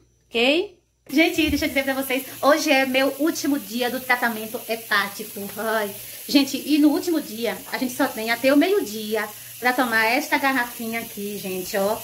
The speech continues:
de água com vinagre. Ai. Até o meio-dia, viu? Nos outros dias, né, são, eles dão o dia inteiro pra gente poder consumir essa garrafinha.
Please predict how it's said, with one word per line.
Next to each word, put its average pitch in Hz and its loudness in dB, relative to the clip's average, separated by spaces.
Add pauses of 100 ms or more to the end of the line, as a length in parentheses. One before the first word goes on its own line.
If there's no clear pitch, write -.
(360)
de 226 0
água 220 2
com 240 -4
vinagre. 208 -2
Ai. 247 -6 (880)
Até 254 4
o 302 6
meio-dia, 269 2
viu? 302 0
Nos 247 4
outros 311 2
dias, 269 2
né, 262 0 (320)
são, 269 2
eles 262 0
dão 262 2
o - 0
dia 285 4
inteiro 269 4
pra 294 2
gente 277 0
poder 285 2
consumir 302 2
essa 277 2
garrafinha. 311 0